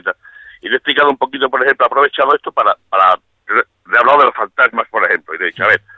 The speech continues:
eh, estas cosas que lo que hace es perjudicarnos. Nosotros, eh, los cristianos, tenemos que estar contentos por la vida y no hacer apología de la muerte y de tal". Por ejemplo, dice, yo le he dicho, "Los fantasmas, por ejemplo, no existen,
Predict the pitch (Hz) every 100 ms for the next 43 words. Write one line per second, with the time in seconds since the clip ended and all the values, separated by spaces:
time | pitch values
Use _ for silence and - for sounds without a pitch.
0 | - - - - - 92 - - 180 196
1 | 196 196 - 139 - 110 107 110 131 180
2 | - 139 117 98 156 165 95 - - 98
3 | - 190 196 - - 95 104 - 101 131
4 | 139 160 98 120 127 127 107 - 131 -
5 | 110 101 151 175 - 170 - - - -
6 | - 117 110 95 104 180 101 80 87 117
7 | 127 127 127 123 120 98 127 120 107 90
8 | 135 131 110 101 - - - - - -
9 | _ 117 131 120 110 107 98 113 101 104
10 | 101 - 135 131 - 113 120 127 123 247
11 | 240 240 - - 135 180 - 139 139 -
12 | 117 - 78